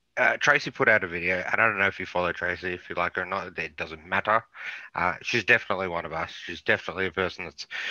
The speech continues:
been trying really hard to uncover the truth, and she's a really, really good journalist, and I put her up there with Corey on the same level. Uh, she put out a video the other day,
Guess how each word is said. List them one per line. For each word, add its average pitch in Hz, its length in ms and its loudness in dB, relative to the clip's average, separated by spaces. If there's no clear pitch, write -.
been 135 140 6
trying 139 240 8
really 131 220 8
hard 110 240 6
to 104 100 0
uncover 95 300 2
the 87 60 -4
truth, 85 380 -2
and - 80 -14
she's 101 180 -2
a 98 60 -2
really, 120 180 8
really 107 220 8
good 92 160 6
journalist, 87 560 0
and - 140 0
I 87 60 2
put - 180 -6
her 92 80 6
up 90 160 2
there 87 320 2
with 85 140 -8
Corey 82 400 -2
on 85 80 -8
the 82 60 -12
same 80 200 -8
level. 101 280 2
Uh, 117 140 8
she 143 200 8
put 151 160 2
out 117 160 10
a 101 60 4
video 101 300 6
the 95 140 4
other 90 180 2
day, 85 440 0